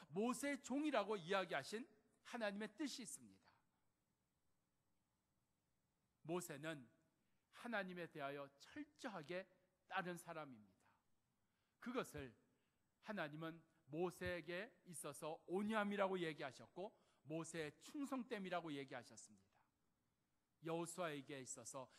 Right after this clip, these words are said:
하나님 보신 게 무엇이었을까요? 바로 모세를 섬긴 모습이었습니다.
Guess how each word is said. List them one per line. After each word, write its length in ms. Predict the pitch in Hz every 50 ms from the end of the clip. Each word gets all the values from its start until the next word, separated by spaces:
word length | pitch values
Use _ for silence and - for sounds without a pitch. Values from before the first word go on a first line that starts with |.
| - -
하나님 460 | - - 247 233 208 202 196 196 190
보신 360 | - - 180 175 - - 185 170
게 100 | 175 170
무엇이었을까요? 920 | 156 151 165 160 151 - 151 143 143 - - 135 - 143 135 135 135 143 - - _ _ _ _ _ _ _
바로 440 | - 135 135 131 139 139 131 110 - - - - -
모세를 540 | 131 165 185 185 - - 190 180 190 190
섬긴 680 | 190 - - - - 269 233 214 190 214 208 214 202 156
모습이었습니다. 760 | 151 170 180 170 - 180 151 156 135 - - - 110 101 -